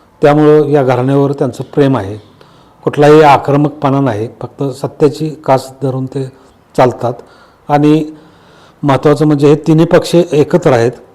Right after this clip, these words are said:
अं, काँग्रेस, राष्ट्रवादी, शरद पवार गट आणि उद्धव ठाकरे, अ, श-, उद्धव ठाकरे शिवसेना गट. आणि, अ, देश पातळीवर जे प्रश्न निर्माण झालेत, कोल्हापूरची जनता,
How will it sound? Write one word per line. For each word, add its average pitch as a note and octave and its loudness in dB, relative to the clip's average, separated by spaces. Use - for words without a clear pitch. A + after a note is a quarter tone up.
अं, A#2+ -10
काँग्रेस, C#3 0
राष्ट्रवादी, C3 -2
शरद C3+ 0
पवार C3+ -2
गट A#2+ -4
आणि C3 -4
उद्धव B2 -4
ठाकरे, B2 -8
अ, A2 -10
श-, A2+ -14
उद्धव B2+ -2
ठाकरे C3+ -4
शिवसेना A#2 -6
गट. G2 -12
आणि, C3+ 0
अ, B2 -10
देश C#3+ 0
पातळीवर D3 2
जे D3 0
प्रश्न D#3 -4
निर्माण B2+ -2
झालेत, A2 -10
कोल्हापूरची D3+ 2
जनता, D3 -2